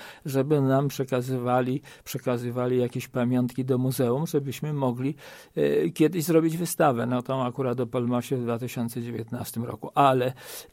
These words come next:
o innych zakładach także. Także apelujemy, zbieramy pamiątki, no bo, e, paradoksalnie mamy pamiątki zakładów różnych przedwojennych Sieradza, a nie mamy,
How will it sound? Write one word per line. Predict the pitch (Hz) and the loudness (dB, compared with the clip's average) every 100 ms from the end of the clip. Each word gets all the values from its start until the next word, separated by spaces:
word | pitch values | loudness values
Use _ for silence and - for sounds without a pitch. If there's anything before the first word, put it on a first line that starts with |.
| - | 4
o | 170 | 4
innych | 240 240 160 135 | 6 6 6 6
zakładach | 131 120 123 120 127 - | 4 2 0 0 -4 -4
także. | 120 117 110 127 | -6 -6 -8 -4
Także | 131 143 156 | 0 2 4
apelujemy, | 143 156 139 135 131 123 165 | 6 6 6 8 6 4 0
zbieramy | 156 156 151 151 156 131 | -2 2 4 4 2 0
pamiątki, | 131 127 120 113 113 175 190 - - - - | 2 2 2 -2 -4 -6 -6 -10 -20 -12 -4
no | 160 | -2
bo, | 170 151 143 147 | 2 4 4 2
e, | 156 156 151 151 147 | 0 -2 -2 -2 2
paradoksalnie | 156 151 156 160 - 190 165 143 | 6 6 6 -2 2 4 4 4
mamy | 135 156 147 | 0 -2 -2
pamiątki | 139 131 139 156 - 139 | 0 2 2 0 0 -4
zakładów | 113 127 143 147 147 139 | -2 0 4 6 6 6
różnych | 151 143 131 | 6 4 -2
przedwojennych | - 139 135 135 135 139 127 | 0 2 4 6 6 6 0
Sieradza, | - 123 120 139 190 | -2 0 0 0 0
a | |
nie | 180 151 | 0 2
mamy, | 131 131 | 2 2